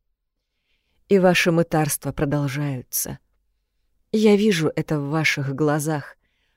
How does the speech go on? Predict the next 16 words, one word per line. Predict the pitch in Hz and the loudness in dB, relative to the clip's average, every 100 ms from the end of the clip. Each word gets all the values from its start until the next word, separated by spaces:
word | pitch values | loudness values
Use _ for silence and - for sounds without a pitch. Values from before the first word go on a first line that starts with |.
| _ | _
потому | - 180 170 | -2 0 0
что | 170 170 | 0 0
вижу | 165 165 165 | 2 2 2
то | 180 | 2
же | 160 | 0
самое | 160 170 160 135 | 0 -2 -2 -4
в | 127 | -6
своих | - 143 143 - | -2 0 0 -4
собственных | - - 170 - - 143 143 | -2 2 2 2 -6 -4 -2
глазах | 135 143 139 156 151 - - - _ _ | 0 0 2 0 -2 -8 -20 -20 _ _
всякий | - - 185 - 170 | -6 4 4 4 0
раз, | 160 160 - | 2 0 -2
когда | 139 135 139 | -4 -2 -2
смотрю | - 143 - 156 | -2 -4 -2 -2
в | 143 | -2
зеркало. | 135 151 135 - 123 131 | -2 -4 -4 -10 -10 -10